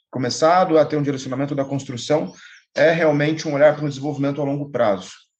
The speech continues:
A gente entende que o que foi feito até agora, ele tem um impacto fundamental na onde pro-, colocou e o, o rugby brasileiro, mas a gente precisa ter um pouco mais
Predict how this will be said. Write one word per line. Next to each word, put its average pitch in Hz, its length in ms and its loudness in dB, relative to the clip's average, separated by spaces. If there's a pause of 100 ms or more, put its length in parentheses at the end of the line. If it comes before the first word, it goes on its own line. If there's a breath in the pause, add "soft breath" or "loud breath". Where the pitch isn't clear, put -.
(160)
A 110 60 -14
gente 117 260 -10
entende 147 420 -4
que 156 120 -8
o 139 140 -2
que 143 100 -8
foi 135 240 -6
feito 127 380 -6
até 117 140 -4
agora, 117 280 0
ele 110 140 -6
tem 127 180 -8
um 135 140 -4
impacto 123 440 -2
fundamental 123 840 -2 (480 loud breath)
na 120 140 0
onde 143 280 -2
pro-, 143 340 -6
colocou 151 680 0 (260)
e 107 840 -4
o, 110 340 -8
o 117 40 -4
rugby 123 340 -4
brasileiro, 117 640 -4 (600 loud breath)
mas 113 100 0
a 120 60 -2
gente 143 220 -2
precisa 143 440 0
ter 156 160 -4
um 151 180 -2
pouco 147 360 -4
mais 143 840 0